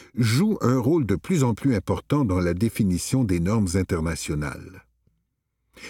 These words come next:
Des pays comme l'Inde ou l'Afrique du Sud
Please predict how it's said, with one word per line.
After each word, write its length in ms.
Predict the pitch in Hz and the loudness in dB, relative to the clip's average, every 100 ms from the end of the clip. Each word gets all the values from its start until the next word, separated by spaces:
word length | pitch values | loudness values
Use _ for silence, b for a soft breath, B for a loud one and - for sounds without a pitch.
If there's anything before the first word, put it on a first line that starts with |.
| B | B
Des 120 | 139 | 0
pays 400 | 143 151 143 165 | 2 2 2 2
comme 220 | - 107 92 | 0 2 2
l'Inde 380 | 101 117 82 | 2 2 0
ou 80 | 78 | -2
l'Afrique 360 | 85 80 - 82 | -2 -2 -2 -2
du 140 | 85 | -2
Sud 380 | 101 - 175 | -2 0 0